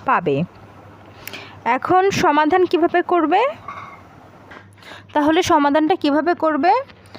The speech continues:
এই যে সমাধান, সমাধান লিখে তারপর আমি লিখলাম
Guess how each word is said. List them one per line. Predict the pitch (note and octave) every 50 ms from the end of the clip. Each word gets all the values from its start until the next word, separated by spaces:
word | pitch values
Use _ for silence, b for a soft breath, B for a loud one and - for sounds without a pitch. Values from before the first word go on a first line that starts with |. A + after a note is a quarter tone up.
| B B B _
এই | - B3+ C#4+
যে | A#3 C#4 C4+
সমাধান, | - - D4 C#4+ C#4 C#4 D4 D4+ D#4+ D#4+ B3+ B3+ C#4 B3+ G#3 F#3 F3 F3+ F#3+ - - _ - - - - - _ _ _
সমাধান | - - - C4+ B3+ C4+ C4+ C4 D#4+ E4
লিখে | D#4 C#4+ C4+ - - E4+ F4+ G4+ A#4 C5 B B B B B B -
তারপর | - B3+ B3+ - C#4+ C#4
আমি | C#4 C4 B3+ C#4+ D4+
লিখলাম | C#4+ D4 A#3+ - C#4 D4 D#4 E4